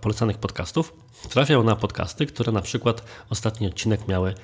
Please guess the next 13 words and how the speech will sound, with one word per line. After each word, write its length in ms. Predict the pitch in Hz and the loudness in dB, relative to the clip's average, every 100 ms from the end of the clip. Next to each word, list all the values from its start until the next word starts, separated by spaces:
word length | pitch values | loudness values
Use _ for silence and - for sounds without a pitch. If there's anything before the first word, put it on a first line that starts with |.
| - - | -18 -6
dwa 460 | 110 104 - 110 110 | 0 0 2 4 6
lata 220 | 92 101 | 4 0
temu. 320 | - - 110 - - - - | -4 -8 -10 -14 -20 -14 0
I 80 | 127 | 2
oczywiście 500 | - 175 - - 90 | 4 4 2 -2 0
można 280 | 101 107 | 2 2
wiele 200 | 101 98 | 2 2
wartości 460 | 95 101 131 107 95 | 2 2 0 0 -4
wyciągnąć 420 | 92 - 98 90 | -6 -4 -2 -2
z 40 | - | -4
tych 140 | 110 | -4
poprzednich 440 | 110 - 98 92 | -2 -2 -2 -2
odcinków, 540 | 101 - - - 151 | -2 -6 -6 -2 -2